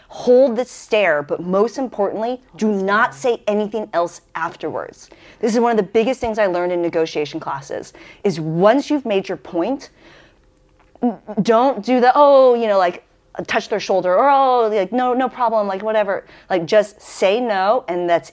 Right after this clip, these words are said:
Speaker 1: it. Don't say anything else.
Speaker 2: Mm-hmm.
Speaker 1: And it's generally very effective. Okay, but hold on,
Speaker 2: These
Speaker 1: let's
Speaker 2: are
Speaker 1: get
Speaker 2: good
Speaker 1: back
Speaker 2: tips
Speaker 1: to
Speaker 2: for
Speaker 1: you.
Speaker 2: everything.
Speaker 1: What, what's yours?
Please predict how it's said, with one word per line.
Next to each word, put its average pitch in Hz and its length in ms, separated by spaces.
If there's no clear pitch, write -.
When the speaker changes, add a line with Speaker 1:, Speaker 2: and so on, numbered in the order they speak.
Speaker 1:
it. 214 300
Don't 180 160
say 180 280
anything 208 380
else. - 420
Speaker 2:
Mm-hmm. 147 500
Speaker 1:
And 151 140
it's 143 200
generally 147 460
very 139 300
effective. 139 600
Okay, 151 180
but 143 160
hold 160 180
on, 143 80
Speaker 2:
These 139 80
Speaker 1:
let's 143 120
Speaker 2:
are 214 60
Speaker 1:
get 208 40
Speaker 2:
good 240 100
Speaker 1:
back 151 80
Speaker 2:
tips 165 140
Speaker 1:
to - 40
Speaker 2:
for 151 60
Speaker 1:
you. 147 60
Speaker 2:
everything. 127 380
Speaker 1:
What, 196 240
what's 196 260
yours? 139 440